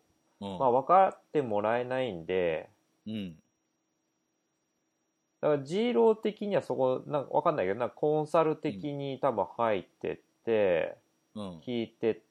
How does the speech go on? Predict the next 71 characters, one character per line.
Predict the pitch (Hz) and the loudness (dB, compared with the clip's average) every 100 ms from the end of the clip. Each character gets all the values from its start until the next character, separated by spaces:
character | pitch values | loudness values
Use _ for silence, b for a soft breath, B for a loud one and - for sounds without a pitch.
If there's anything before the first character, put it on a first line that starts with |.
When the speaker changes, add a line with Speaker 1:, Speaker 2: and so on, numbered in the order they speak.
| _ | _
Speaker 2:
て、 | 127 113 90 - - | 0 2 2 0 -4
だ | 90 | -6
よ、 | 76 | -6
っ | |
て | - 90 | -8 -8
こ | 90 | -8
と | 98 | -8
だ | - | -8
よ | 90 | -4
ね。 | 120 | -4
Speaker 1:
う | |
ん。 | 92 - _ _ - | -4 -10 _ _ -6
Speaker 2:
そ | |
の | 110 | -4
人 | 104 95 | -2 -4
の | |
業 | 85 85 95 | -2 0 0
務 | 87 | 0
内、 | |
Speaker 1:
そ | |
う | |
そ | |
う | |
そ | |
う | |
そ | 101 | -2
う | 98 | 0
そ | 101 | 2
う。 | |
Speaker 2:
洗 | 104 117 | 4 4
い | |
出 | 110 | 2
し | 104 113 | 0 -4
を | |
し | - | -6
て | - | -6
っ | 98 | -6
て、 | _ 135 123 90 - - _ _ _ | _ 2 4 4 0 -8 _ _ _
じ | - 131 | -2 0
ゃ | |
あ、 | |
Speaker 1:
そ | 123 | 2
う | |
で | |
す、 | |
Speaker 2:
こ | 131 | 0
こ、 | |
Speaker 1:
そ | 127 151 139 | 4 6 6
う | |
で | |
す。 | 143 | 2
Speaker 2:
こ | 135 | -2
こ、 | 123 156 147 143 135 - | 4 6 6 6 0 -4
こ | 165 | 2
れ、 | 165 160 151 - - _ _ _ - | 4 6 4 0 -6 _ _ _ -16
ロ | - 139 | -4 0
ボ | 139 | 0
ッ | 139 | 0
ト | 101 | -4
に | |
お | 85 87 | -4 -2
願 | 85 | -2
い | 82 | -4
し | - | -4
よ | 82 | -6
う | |
よ、 | 73 50 | -6 -10
み | |
た | - | -16
い | - | -16
な | _ | _